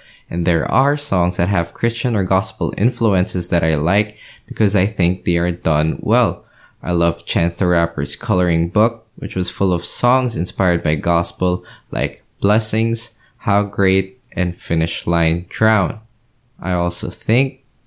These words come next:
Jesus Walks is still one of the most powerful songs Kanye has made in his discography,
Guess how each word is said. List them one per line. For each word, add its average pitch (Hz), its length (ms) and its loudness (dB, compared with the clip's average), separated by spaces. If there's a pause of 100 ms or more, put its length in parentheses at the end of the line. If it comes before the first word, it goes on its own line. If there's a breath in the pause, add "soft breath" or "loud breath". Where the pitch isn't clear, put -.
Jesus 101 500 2
Walks 107 400 0
is 82 160 -2
still 98 240 2
one 92 160 4
of 87 240 -2
the 92 80 0
most 90 380 0
powerful 113 500 0
songs 90 540 2
Kanye 98 380 0
has 85 220 2
made 95 360 2
in 92 120 -2
his 85 240 -2
discography, 117 960 0